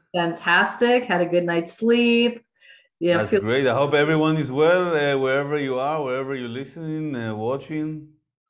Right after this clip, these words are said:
Speaker 2: Thank you for
Speaker 1: Lovely.
Speaker 2: joining.
Speaker 1: Yeah, I was gonna say, we're very happy you're here. Welcome to the show. For those of you who might be joining us for the first time, The Art of Spiritual Sleep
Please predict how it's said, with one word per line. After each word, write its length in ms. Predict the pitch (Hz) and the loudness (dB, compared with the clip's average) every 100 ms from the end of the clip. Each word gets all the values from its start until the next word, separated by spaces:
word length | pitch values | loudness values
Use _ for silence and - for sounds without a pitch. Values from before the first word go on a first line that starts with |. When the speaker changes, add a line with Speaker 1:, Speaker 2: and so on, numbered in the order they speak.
| _ _ | _ _
Speaker 2:
Thank 160 | 120 120 | -6 -2
you 140 | 113 | -2
for 60 | 110 | 2
Speaker 1:
Lovely. 140 | 98 | 0
Speaker 2:
joining. 500 | 104 123 139 143 143 - _ _ _ - | 0 -2 -2 -4 -6 -12 _ _ _ -6
Speaker 1:
Yeah, 220 | 165 247 | 0 2
I 40 | |
was 100 | 185 | 0
gonna 140 | 196 185 | -2 -2
say, 300 | 226 277 202 | 0 2 2
we're 220 | 165 165 | 0 2
very 220 | 185 196 | 2 2
happy 260 | 190 185 185 | 2 2 2
you're 180 | 175 175 | 2 2
here. 600 | 233 226 233 247 277 - _ - | 2 4 4 2 0 -8 _ 0
Welcome 380 | 190 202 220 208 | 2 4 2 0
to 120 | 202 | 0
the 100 | 185 | -4
show. 580 | - 208 196 214 277 285 - - _ | 0 2 4 4 2 -2 -10 -20 _
For 100 | 202 | 2
those 220 | 202 214 | 4 4
of 80 | 208 | 2
you 160 | 202 202 | 2 2
who 60 | |
might 260 | 196 185 180 | 4 2 2
be 380 | 202 196 180 - | 2 4 2 -4
joining 420 | 180 196 208 220 | 0 2 4 6
us 160 | 226 226 | 4 2
for 120 | 208 | -2
the 120 | 190 185 | -2 -2
first 280 | 185 - | -4 -4
time, 380 | - 196 208 247 | -2 2 4 4
The 140 | 220 180 | 4 4
Art 140 | 180 | 2
of 60 | 180 | 0
Spiritual 500 | - 185 180 175 175 | -4 -2 -2 -4 -6
Sleep 540 | - 208 220 247 | -2 2 2 0